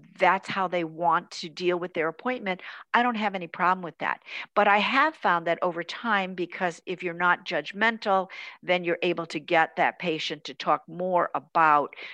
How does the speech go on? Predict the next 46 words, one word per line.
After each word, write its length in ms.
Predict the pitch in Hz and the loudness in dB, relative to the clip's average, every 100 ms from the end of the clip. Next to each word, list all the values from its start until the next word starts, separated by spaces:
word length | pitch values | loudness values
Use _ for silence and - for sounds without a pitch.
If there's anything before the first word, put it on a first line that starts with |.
| - - | -12 -2
uh, 160 | 151 | -2
what 240 | 139 165 165 | 0 0 0
are 80 | 156 | 2
their 140 | 147 | 0
goals, 300 | 147 131 131 | 0 -2 -4
how 200 | - 165 | -2 0
do 80 | 165 | 0
we 140 | 156 | -2
move 360 | 156 165 165 151 | -6 -6 -6 -4
them? 300 | 147 104 110 - - - | -2 -2 -4 -10 -16 -4
And 160 | 214 220 | -2 0
then, 100 | 226 | -2
of 100 | 226 | -2
course, 260 | - 208 190 | -2 -2 -2
I 80 | |
really 340 | 180 170 180 175 | -2 0 0 -2
do 160 | 165 | -6
think 360 | 151 - 151 147 - | -10 -8 -10 -10 -2
that 320 | 147 135 - | 0 0 -2
we 100 | 156 | -10
wanna 300 | 147 156 151 | -2 -2 -2
make 240 | 151 123 | -6 -10
sure 420 | - - 143 135 135 - - - | -10 -8 -4 -4 -4 -12 -18 -8
that 280 | 151 156 - | 0 2 2
they 180 | 160 139 | 0 2
are 300 | 139 143 151 - | 4 2 0 -6
supported 680 | - 185 - 220 185 151 143 | -12 -12 -6 -2 -2 -2 0
by, 460 | 151 143 139 131 - | 2 4 2 -2 -6
um, 280 | 151 135 135 - _ _ | -4 -4 -8 -20 _ _
a 60 | 165 | -8
nutrition 440 | 160 165 180 175 | -6 -6 -6 -8
specialist 680 | - - 151 - 156 147 - | -6 -2 0 0 -4 -6 -6
or 120 | 143 | -6
a 60 | 139 | -2
dietitian 760 | 160 127 135 - 208 - 143 | 0 0 -2 -6 -4 -4 -8
whenever 360 | 139 139 139 120 | -8 -6 -4 -6
possible, 720 | - 120 135 - 123 117 110 - - - - | -2 0 0 -2 -8 -6 -6 -10 -16 -12 -10
because 260 | 170 160 | -6 -2
I 80 | 151 | -2
really 300 | 147 151 139 | -2 -4 -6
think 240 | - 139 - | -10 -12 -10
that 160 | 127 | -8
they 140 | 151 151 | -4 -4
have 180 | 156 143 | -6 -12
some 140 | - | -14
great 320 | - 143 135 | -6 -6 -6